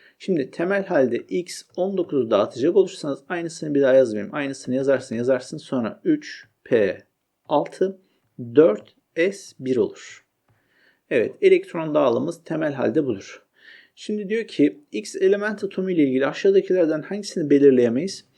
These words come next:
Atom numarasını belirledik işte, on dokuz. Periyodik cetveldeki yeri en büyük baş kuantum sayısı dört ya, dördüncü periyot demektir bu.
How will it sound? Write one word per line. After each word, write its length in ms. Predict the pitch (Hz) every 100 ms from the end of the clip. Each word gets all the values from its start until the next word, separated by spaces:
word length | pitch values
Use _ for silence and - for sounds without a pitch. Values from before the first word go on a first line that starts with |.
| _ - - _
Atom 380 | 147 - 214 233
numarasını 640 | 208 196 185 - 190 208 - -
belirledik 440 | 113 143 156 180
işte, 240 | - - -
on 220 | 131 123
dokuz. 440 | 110 - - - _ _ _ _ _ _ _ _ _ _ _
Periyodik 380 | - 135 175 226
cetveldeki 680 | - 214 - 190 185 - 160
yeri 120 | 147
en 220 | 175 185
büyük 180 | 196 196
baş 200 | 180 -
kuantum 340 | 202 185 190
sayısı 300 | - 190 175
dört 260 | 190 190 -
ya, 200 | 113 117
dördüncü 400 | 135 151 180 208
periyot 380 | - 147 113 -
demektir 460 | 110 107 - 101
bu. 180 | 98 -